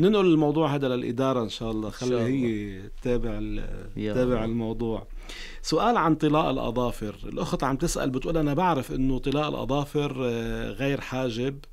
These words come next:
Speaker 1: ولكن لا يجوز الخروج به أمام الأجنبي، آه، ب-، آه، غير حاجب، آه، للوضوء أو في الوضوء،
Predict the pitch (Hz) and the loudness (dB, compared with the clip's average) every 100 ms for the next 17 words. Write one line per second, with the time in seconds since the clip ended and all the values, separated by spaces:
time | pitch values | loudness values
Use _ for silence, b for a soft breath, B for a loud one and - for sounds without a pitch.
0 | B B B B B - 127 131 143 147 | B B B B B -4 0 2 2 2
1 | 139 143 135 127 143 117 113 131 131 110 | 2 2 2 2 0 0 -4 -2 -2 0
2 | 127 120 113 117 117 110 - 117 107 107 | -2 -2 -4 -4 -4 -4 -6 -4 -4 -4
3 | 107 120 143 b b b b - 117 120 | -2 -2 -4 b b b b -8 -4 -2
4 | 120 117 117 117 113 117 113 113 117 117 | -2 -2 -4 -4 -4 -6 -6 -6 -8 -10
5 | 120 - 123 127 127 123 123 147 139 147 | -10 -6 -4 -4 0 2 4 4 4 2
6 | 139 135 110 120 120 117 113 117 - 123 | 2 0 0 0 2 0 -2 -6 -4 -2
7 | 131 131 127 127 127 120 127 117 110 104 | -2 0 0 -2 -4 -4 -4 -2 -4 -8